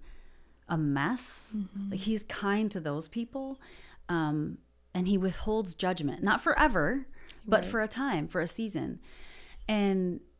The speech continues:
Speaker 1: often there are people in our own lives that we give ourselves passes
Speaker 2: Mm-hmm.
Speaker 1: to not demonstrate kindness toward. I was trying to think about who are we not kind toward, and there's, there was a whole list of people that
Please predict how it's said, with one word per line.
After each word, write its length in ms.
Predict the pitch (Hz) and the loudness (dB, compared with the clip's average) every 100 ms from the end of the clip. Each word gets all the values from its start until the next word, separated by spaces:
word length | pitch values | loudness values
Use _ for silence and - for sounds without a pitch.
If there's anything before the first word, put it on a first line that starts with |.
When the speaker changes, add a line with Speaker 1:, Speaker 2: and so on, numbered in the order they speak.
| - - _ - - - | -20 -20 _ -16 -4 0
Speaker 1:
often 680 | 208 233 311 - 190 170 165 | 4 6 4 4 4 6 8
there 100 | 170 | 6
are 80 | 156 | 6
people 300 | - 202 - | 4 4 6
in 80 | 160 | 6
our 140 | 156 | 6
own 220 | 190 220 | 2 2
lives 320 | 185 165 170 - | 2 2 0 -2
that 140 | - | -4
we 580 | 160 196 202 196 196 - _ _ _ _ - - | -2 0 0 0 -4 -10 _ _ _ _ -18 0
give 160 | 214 185 | 2 4
ourselves 400 | 180 - 147 143 | 4 4 0 2
passes 960 | - - 220 - 151 151 196 - - 214 | 2 2 0 4 4 4 0 -4 -4 -4
Speaker 2:
Mm-hmm. 360 | 214 185 202 196 | -6 -4 -6 -6
Speaker 1:
to 120 | 196 | -2
not 240 | 185 156 - | 0 0 -2
demonstrate 420 | 165 160 - - | -4 -2 2 4
kindness 380 | 151 147 160 - | 4 2 -6 -10
toward. 380 | - - - | -10 -12 -12
I 460 | - - - - - | -18 -20 -20 -20 -12
was 80 | - | -4
trying 140 | 190 | -2
to 40 | 175 | 0
think 140 | 175 | 0
about 220 | 165 160 | 0 -2
who 180 | - 196 | -2 -2
are 100 | 175 | 0
we 120 | 160 160 | 0 0
not 320 | 151 151 - | -2 -6 -10
kind 340 | - 151 151 | -6 -4 -2
toward, 240 | - 135 - | -4 -4 -4
and 80 | |
there's, 180 | 156 151 | -4 -6
there 140 | - 160 | -6 -4
was 120 | 156 | -4
a 40 | |
whole 160 | 156 151 | -6 -6
list 200 | 151 - | -4 -6
of 220 | - - - - - | -8 -16 -20 -20 -14
people 280 | - - - | -12 -12 -12
that 260 | - - | -12 -12